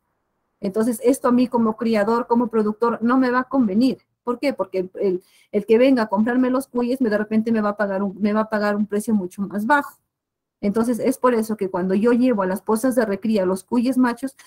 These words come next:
debo limitar el número, número de animales, no excederme en el número de animales, eh, eh, dentro de una poza o jaula. Esto debería ser menor justamente por eso. Bueno, producen espermatozoides con mayor porcentaje de fertilidad a partir de los setenta días,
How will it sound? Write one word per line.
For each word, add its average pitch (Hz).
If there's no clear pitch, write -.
debo 254
limitar 226
el 220
número, 190
número 208
de 190
animales, 175
no 233
excederme 240
en 220
el 202
número 214
de 220
animales, 202
eh, 196
eh, 196
dentro 214
de 202
una 220
poza 214
o 175
jaula. 143
Esto 220
debería 214
ser 190
menor 190
justamente 196
por -
eso. -
Bueno, 262
producen 302
espermatozoides 254
con 226
mayor 226
porcentaje 247
de 254
fertilidad 226
a -
partir 226
de 226
los 226
setenta 208
días, -